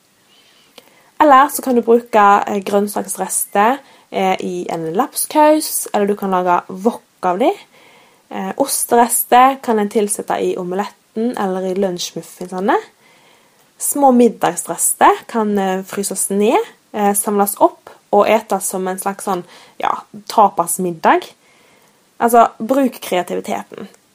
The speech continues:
For det er ikke farlig å ha en litt sånn, ja, rar middag med mange småretter iblant. Ehm, da kan du faktisk spare en del på.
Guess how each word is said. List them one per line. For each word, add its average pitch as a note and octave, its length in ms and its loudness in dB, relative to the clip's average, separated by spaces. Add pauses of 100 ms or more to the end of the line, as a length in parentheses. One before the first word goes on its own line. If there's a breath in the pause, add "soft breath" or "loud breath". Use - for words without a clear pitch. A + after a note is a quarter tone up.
(320)
For G#3+ 300 0 (100)
det A3 60 4
er B3 100 6
ikke A3+ 140 -6
farlig A3 460 6
å G3+ 40 0
ha G#3 220 2
en F#3 100 -2
litt G3+ 160 -6
sånn, F#3 220 -4 (320)
ja, - 180 2 (160)
rar F#3+ 520 4
middag F#3 520 0 (160)
med F#3 320 0
mange F#3+ 320 -2
småretter F3+ 560 -4
iblant. - 400 -6 (720 soft breath)
Ehm, F#3+ 440 -6
da G#3 100 2
kan G#3+ 160 -4
du G#3 60 -2
faktisk - 600 -6 (360 soft breath)
spare A#3 380 4
en G#3 80 -4
del - 260 -4
på. - 200 -6